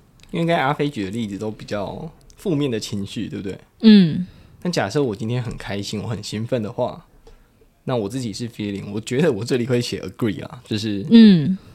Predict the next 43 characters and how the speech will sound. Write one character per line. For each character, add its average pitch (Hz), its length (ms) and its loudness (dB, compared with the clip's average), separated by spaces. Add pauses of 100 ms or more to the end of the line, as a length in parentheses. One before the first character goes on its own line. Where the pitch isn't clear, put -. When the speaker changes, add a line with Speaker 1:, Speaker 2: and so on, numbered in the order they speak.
(280)
Speaker 1:
我 127 80 -2
今 160 160 0
天 175 260 0
我 113 60 -4
发 127 200 2
现 139 180 -2
自 127 80 -6
己 107 160 -4
比 98 100 -10
较 107 200 0
开 104 220 -6
心 110 140 -4
的 95 80 -2
时 87 200 -8
候， 95 260 -8 (440)
我 110 180 -2
真 135 160 -2
的 143 120 2
做 113 220 -4
事 104 140 -6
会 107 120 -4
比 87 80 -8
较 87 100 -8
有 - 160 -12
动 78 100 -14 (120)
力， 147 140 -20 (640)
然 104 100 -2
后 117 380 0
我 110 80 -12
的 101 80 -2
大 120 180 -2
脑 95 120 -4
会 107 80 -6
变 107 120 -4
得 90 60 -6
比 117 60 -14
较 90 140 -8
清 - 260 -14
晰。 - 280 -16 (280)
Speaker 2:
嗯。 202 480 6 (500)
Speaker 1:
对， 95 200 -6
所 104 140 -8
以 101 240 -8